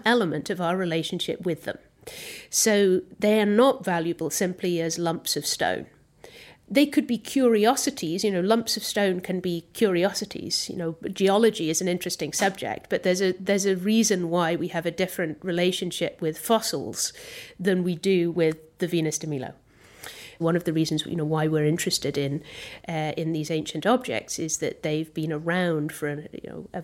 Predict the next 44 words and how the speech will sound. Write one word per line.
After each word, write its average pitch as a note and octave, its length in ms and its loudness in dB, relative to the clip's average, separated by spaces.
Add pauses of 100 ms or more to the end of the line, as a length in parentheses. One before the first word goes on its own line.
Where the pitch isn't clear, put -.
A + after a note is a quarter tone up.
(120)
a - 20 -8
very D#3+ 240 -4
long D3+ 200 -10
time. F#3 340 0
We D#3 80 -4
talk D#3+ 240 -6
about D#3 300 -6
them D#3+ 160 -6
being D3+ 360 -4
a C#3+ 40 -6
witness D#3+ 440 -4
to - 100 -6
history, - 640 -6
et - 80 -18
cetera. - 400 -10
But G3 220 2
then A3+ 180 6
there's G#3+ 160 6
a G3 60 4
long G#3+ 560 4
debate G3+ 460 2
to - 60 -12
be F3 120 -4
had E3+ 240 -2
about E3+ 240 -2
what G3+ 300 0
that F3+ 180 -4
actually F3 840 -6 (100)
means. F#3 640 2 (320)
So F#3 300 2
for F3 140 -4
some A3 320 2
people, F3 580 -4
it's E3+ 180 0
quite F3+ 300 0
important E3+ 540 -4
that F3 160 -4
it's - 160 -6
that, - 240 -6 (260)
uh, E3 300 -4
specific - 760 -2
piece B3+ 300 2
of F3 100 -2
stone F#3 580 -2